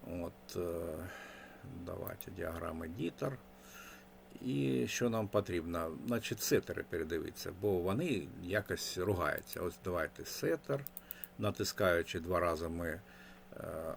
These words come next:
отримуємо, значить, віконце для налаштувань. І, значить, параметр йому зробимо, ну, не X, а X X. Ось так от. X X, е, і double, да. X X double.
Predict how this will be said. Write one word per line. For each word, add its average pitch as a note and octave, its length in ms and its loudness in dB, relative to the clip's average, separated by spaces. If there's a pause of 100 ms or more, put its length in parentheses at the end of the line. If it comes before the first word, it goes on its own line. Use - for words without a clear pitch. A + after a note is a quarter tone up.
отримуємо, F2+ 720 2 (580)
значить, F#2 400 0
віконце F2+ 480 2
для F2 160 0
налаштувань. B2+ 760 2 (480)
І, F3+ 300 8
значить, C#3 360 6 (100)
параметр C#3+ 640 6
йому G2+ 340 4
зробимо, E2+ 880 2
ну, D2+ 460 0
не G#2+ 180 2
X, - 520 -2
а B2+ 40 -2
X - 440 -4 (180)
X. - 240 -6 (400)
Ось - 220 -12
так - 240 -4
от. - 400 -12
X - 160 -12 (100)
X, - 440 -4
е, - 40 -6 (1040)
і B2+ 240 2
double, F#2 520 -2
да. F2 140 0 (260)
X - 180 -8
X C3+ 260 -4
double. - 340 -4